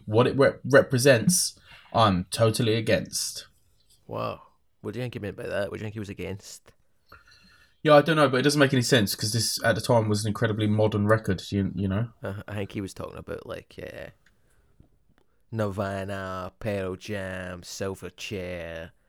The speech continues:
Speaker 2: all these big, sad, uh, "I'm a, I'm a real guy, I'm authentic, I'm making real guitar music,"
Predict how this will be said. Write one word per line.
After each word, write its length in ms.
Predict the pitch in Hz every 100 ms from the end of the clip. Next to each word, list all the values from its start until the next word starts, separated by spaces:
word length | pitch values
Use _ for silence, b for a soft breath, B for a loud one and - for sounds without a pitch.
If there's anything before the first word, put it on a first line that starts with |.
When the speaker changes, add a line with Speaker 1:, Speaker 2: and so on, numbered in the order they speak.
| _ _
Speaker 2:
all 160 | 104 92
these 180 | 95
big, 240 | - 98 -
sad, 480 | - 101 92 90 90 - _ _ _ -
uh, 540 | 90 90 87 85 80 92 _ _ -
"I'm 200 | 107 98
a, 80 | 98 _ -
I'm 120 | 101
a 80 | 95
real 320 | 95 98 101
guy, 320 | 101 104 - 95
I'm 80 | 95
authentic, 760 | 95 101 92 - 92 - - _ _ _ _ -
I'm 120 | 110
making 280 | 110 107 104
real 340 | 104 104 104 -
guitar 360 | 104 104 98
music," 640 | 101 104 98 101 _ -